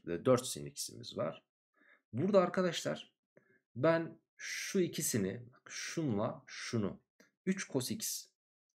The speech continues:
parantezine alacak olursam üç cos x parantezinde içeride ne kalır? İki sin x kalır burada. Eksi bir olur. Şimdi şuraya geldim. Ee, eşittir değil.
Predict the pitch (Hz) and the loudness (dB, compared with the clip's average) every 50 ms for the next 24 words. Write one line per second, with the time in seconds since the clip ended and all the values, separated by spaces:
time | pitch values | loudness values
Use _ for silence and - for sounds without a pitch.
0 | _ _ _ - - 120 117 117 117 113 110 98 98 110 107 95 101 98 95 98 | _ _ _ -4 2 4 6 6 6 4 0 -4 -4 -2 0 2 2 2 2 0
1 | 101 - 185 185 101 92 - - - 151 - - 170 165 - - - 107 98 - | 0 2 2 2 2 0 -2 -4 -6 -6 -8 -8 -8 -8 -8 -6 -4 -4 -4 -4
2 | - - - - - - 113 95 92 92 - - 78 - - 98 117 165 - - | -4 -4 -6 -2 0 0 0 2 0 -2 -4 -6 -8 -8 -6 -6 -6 -6 -6 -6
3 | - - 147 147 151 156 160 156 127 - - - 180 190 - - _ _ - 139 | -2 2 2 4 4 4 2 0 -2 -2 -4 -4 -4 -6 -10 -14 _ _ -8 -6
4 | 127 - - 143 - - - - 98 104 117 117 - - - 165 165 170 165 160 | -2 2 2 2 2 2 -2 -2 -2 -6 -4 -4 -4 -4 -2 -2 -2 -2 -2 -4
5 | 165 160 160 170 160 - _ _ _ _ _ _ _ _ - - - - - - | -8 -6 -6 -8 -10 -10 _ _ _ _ _ _ _ _ -4 -4 -4 -4 -6 -4
6 | - 110 120 147 151 156 151 - - _ _ _ _ _ _ _ _ _ _ _ | -4 -2 -2 -2 -4 -6 -10 -14 -18 _ _ _ _ _ _ _ _ _ _ _
7 | _ _ _ _ - - 147 143 - - 160 185 196 190 - 139 117 110 113 120 | _ _ _ _ -8 -6 -4 -4 -2 2 6 6 6 8 8 6 6 6 4 2
8 | 185 202 - _ _ _ _ _ _ _ _ _ _ _ _ - 98 95 - _ | -2 -6 -10 _ _ _ _ _ _ _ _ _ _ _ _ -12 -12 -12 -12 _
9 | _ 113 104 98 98 101 - - - 113 113 - 131 127 - - 117 113 113 117 | _ 2 2 4 2 2 0 -2 -2 -2 0 -2 -2 -2 -2 0 0 4 4 4
10 | 98 117 - - | 4 4 0 -4